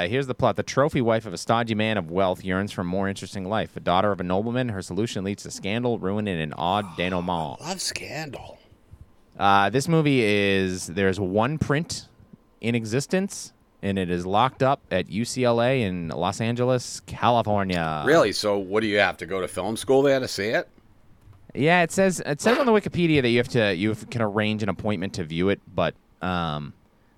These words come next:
Speaker 1: they have one print. They say it's in pretty good shape, though it's got a lot of scenes, like, that are marked up. The negative's not marked 'cause they were
Speaker 2: Yeah.
Speaker 1: gonna cut it. Um,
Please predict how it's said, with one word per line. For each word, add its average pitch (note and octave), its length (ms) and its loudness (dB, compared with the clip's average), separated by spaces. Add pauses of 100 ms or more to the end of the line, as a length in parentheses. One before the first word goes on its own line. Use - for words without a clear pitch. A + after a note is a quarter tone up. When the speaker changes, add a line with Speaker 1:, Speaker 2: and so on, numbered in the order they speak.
Speaker 1:
they G2 100 4
have A2 100 4
one C3+ 160 2
print. A#2+ 320 0
They A2 80 0
say B2+ 160 2
it's B2+ 140 0
in A#2+ 80 -2
pretty A#2+ 240 0
good A2 160 2
shape, G2+ 340 0
though G2 80 2
it's F#2 160 -2
got A2 140 2
a A2 40 2
lot G2+ 200 2
of F#2+ 80 -2
scenes, G2 520 -6
like, E2+ 360 -4 (600)
that G#2+ 120 4
are F#2+ 80 4
marked F#2 400 0
up. - 160 -2
The F#2 100 -6
negative's F2+ 560 -4
not F#2 280 -4
marked F#2 420 -2
'cause E2+ 140 -8
they F2 60 -2
were D#2+ 40 -2
Speaker 2:
Yeah. D2+ 60 -2
Speaker 1:
gonna E2+ 140 -6
cut F#2+ 260 -2
it. A2+ 120 -2 (840)
Um, E2+ 640 -4